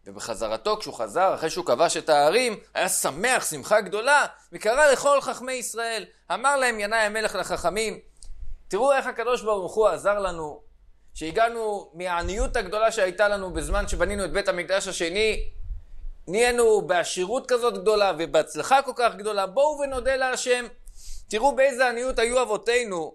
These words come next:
כשהם בנו את בית המקדש השני. הם היו אוכלים מין ירק שנקרא מלוכים בזמן שהיו עסוקים בבניין בית המקדש, מכיוון שבזמן בית שני הם היו עניים והוציאו הרבה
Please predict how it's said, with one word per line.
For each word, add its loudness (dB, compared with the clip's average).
כשהם -2
בנו 2
את -4
בית 2
המקדש -2
השני. -4
הם -8
היו 2
אוכלים -2
מין -6
ירק -2
שנקרא 0
מלוכים 0
בזמן -4
שהיו 2
עסוקים -4
בבניין -2
בית -4
המקדש, 0
מכיוון 0
שבזמן -6
בית 2
שני -4
הם -4
היו 0
עניים -2
והוציאו 0
הרבה 2